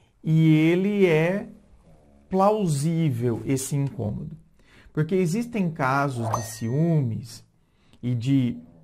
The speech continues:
inseguranças em relação à rede social, principalmente, onde, é, aquele, aquela desconfiança, aquele incômodo que a pessoa tá sentindo, não é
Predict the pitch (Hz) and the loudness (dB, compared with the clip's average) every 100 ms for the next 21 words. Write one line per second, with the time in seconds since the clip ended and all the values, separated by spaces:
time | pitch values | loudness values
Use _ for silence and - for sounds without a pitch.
0 | _ 139 151 156 131 123 131 160 180 165 | _ -2 0 0 -4 -2 2 4 4 2
1 | 147 113 131 131 120 120 - 131 107 - | -2 -4 -4 -2 -2 -4 -4 -4 -4 -10
2 | - _ - 113 131 131 - 117 - 120 | -20 _ -8 -2 -2 -4 -6 -10 -4 0
3 | 117 113 127 117 - 110 123 165 165 110 | 0 0 -4 -6 -4 -4 0 0 0 -4
4 | - - _ _ _ _ _ _ _ - | -10 -20 _ _ _ _ _ _ _ 0
5 | 185 208 202 220 - - _ _ _ - | 2 4 2 -2 -8 -12 _ _ _ -6
6 | 160 160 160 160 - 226 226 208 151 135 | -2 0 0 -2 -2 0 2 2 2 0
7 | - - - 139 - 208 196 - - 180 | -6 -14 -14 -8 0 2 2 -2 -4 -4
8 | 160 165 175 180 165 165 147 - 180 170 | -4 -2 0 0 -2 -4 -6 0 2 0
9 | - 180 190 170 - - 240 277 214 151 | -2 2 2 2 0 4 8 8 6 2
10 | 131 139 127 135 131 123 120 110 131 127 | 0 -4 -6 -6 -6 -8 -10 -8 -6 -4
11 | 208 214 170 113 - - - _ _ _ | -4 0 0 -2 -8 -20 -20 _ _ _
12 | _ - 226 254 269 285 240 | _ -6 -2 0 0 -2 -4